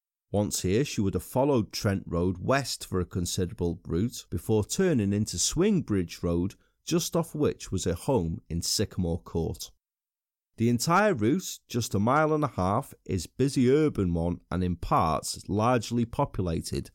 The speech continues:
although there are equally open areas of parkland and industrial units scattered off each. As these are busy main roads, and the layout of them will not likely have changed in the twenty-five years that have now passed,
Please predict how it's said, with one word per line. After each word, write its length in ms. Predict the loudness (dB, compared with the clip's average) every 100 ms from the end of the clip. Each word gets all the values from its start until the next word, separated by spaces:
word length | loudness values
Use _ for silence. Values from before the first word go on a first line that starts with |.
| -4
although 240 | 0 2
there 160 | 2 0
are 80 | 0
equally 500 | 0 -2 -2 -2 -2 0
open 400 | 2 2 0 0
areas 420 | 2 2 0 0
of 120 | -4 -2
parkland 720 | 2 2 0 -2 -2 -2 -4 -4
and 140 | -2
industrial 580 | -2 0 0 0 -2 0
units 540 | 0 -2 -2 -4 -4
scattered 480 | -4 -2 -4 -4 -8
off 240 | -8 -6
each. 400 | -6 -6 -12 -18 -18 _ _ _ _ _ _ _ _ -4
As 220 | 0 2
these 260 | 4 4 2
are 40 |
busy 340 | 0 0 0 2
main 320 | 2 2 0
roads, 480 | 0 0 0 -4 -10 _
and 100 | -2
the 60 | 0
layout 500 | 2 4 4 2 -2
of 80 | -2
them 160 | 0
will 100 | 2
not 320 | 2 2 0
likely 500 | 0 0 0 0 0
have 120 | 0 -2
changed 640 | -2 0 2 0 -4 -4
in 140 | -2
the 80 | -2
twenty-five 720 | -4 -2 -2 -2 -6 -2 0 2
years 320 | 2 2 0
that 120 | -4
have 180 | -4 -4
now 180 | -4 -4
passed, 500 | -4 -2 -2 -4 -8